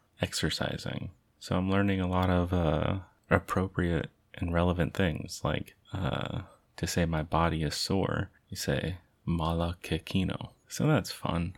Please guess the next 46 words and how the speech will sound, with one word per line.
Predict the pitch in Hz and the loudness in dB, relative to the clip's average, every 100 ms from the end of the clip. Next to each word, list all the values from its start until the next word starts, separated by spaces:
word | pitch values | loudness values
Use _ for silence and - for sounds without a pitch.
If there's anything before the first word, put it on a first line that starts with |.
| _ _ - | _ _ -6
Also, | 117 127 127 | -4 -2 2
I | 120 | 2
may | 98 120 | 4 4
have | 135 143 | 2 2
an | 139 127 | 2 2
extension | 101 - - 120 127 151 143 | 0 -2 -4 -2 0 0 0
on | 131 | 2
my | 120 117 | 0 0
unemployment. | 123 117 - 120 135 147 - _ _ _ | 0 -2 0 0 2 2 -2 _ _ _
I | 101 101 | -2 2
got | 113 | 2
my, | 110 107 | 2 0
like, | 104 92 | -2 0
last | 98 107 - | 0 0 -2
payment | 110 110 113 113 | 0 0 0 -2
for | - | -2
my | 101 | 0
last | 104 113 - | 0 -2 -2
little | 107 | -2
bit, | 101 107 110 - - | 4 4 4 0 -4
and | 98 95 | 0 2
then | 92 90 90 _ _ _ _ - | 2 0 -2 _ _ _ _ -6
after | 90 95 98 | -4 0 0
I | 92 | 0
transferred | - 98 - 101 90 | 2 0 2 0 2
the | |
money | 90 92 92 | 0 2 0
today, | - 90 87 82 | 2 4 4 4
I | 85 | 2
got | 85 | 2
a | 82 | 2
notice | 85 82 85 - | 2 2 0 -2
from | - 85 85 85 _ 87 | 0 0 0 -4 _ -2
unemployment | 87 87 - 85 85 | -2 -2 -2 0 0
that | 85 - | -2 -4
the | 82 | -4
federal | 92 90 85 | -2 0 -2
government, | 82 85 82 85 80 - 87 | 0 -2 0 -4 -2 -4 -2
like, | 87 - | -4 -4
extended, | - - - 85 87 92 92 - _ - - - | -8 -6 -2 0 0 2 0 -2 _ -20 -14 -6
extended | 87 - - 90 92 - | -4 -2 0 0 -2 -4
stuff | - 95 - | 2 2 2
by, | - | 2
like, | 90 85 | 2 2
twenty-nine | - 92 92 92 92 87 | 0 2 2 4 4 4
weeks. | 95 113 - - | 2 0 -6 -18